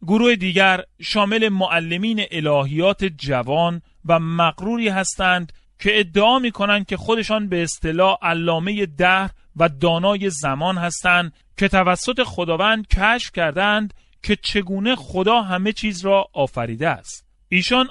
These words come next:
عالمانه در مورد تئوری‌ها زیرکانه می‌نویسند و سخن می‌گویند و تلاش می‌کنند علم و کتاب مقدس را با هم سازش دهند و با تحقیر به مفسران عالی کتاب مقدس نگاه می‌کنند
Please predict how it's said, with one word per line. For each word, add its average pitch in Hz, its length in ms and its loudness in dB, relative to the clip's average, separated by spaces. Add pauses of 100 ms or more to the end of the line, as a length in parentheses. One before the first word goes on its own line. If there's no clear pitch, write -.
عالمانه 180 680 2
در 202 280 2
مورد 214 400 0
تئوری‌ها 190 920 -2
زیرکانه 190 840 0
می‌نویسند 220 680 -2
و 180 80 2
سخن 185 460 -2
می‌گویند 196 580 -2
و 160 60 0
تلاش 180 500 0
می‌کنند 208 480 0 (340)
علم 233 300 4
و 185 100 2
کتاب 196 400 -2
مقدس 165 600 0
را 208 80 0
با 143 220 -2
هم 185 220 -2
سازش 147 580 -4
دهند 90 260 -14 (260)
و 180 140 6
با 202 120 4
تحقیر 220 680 -2 (200)
به 196 100 2
مفسران 196 800 0 (100)
عالی 196 380 2
کتاب 170 360 -4
مقدس 156 640 0
نگاه 143 260 -2
می‌کنند 127 580 -4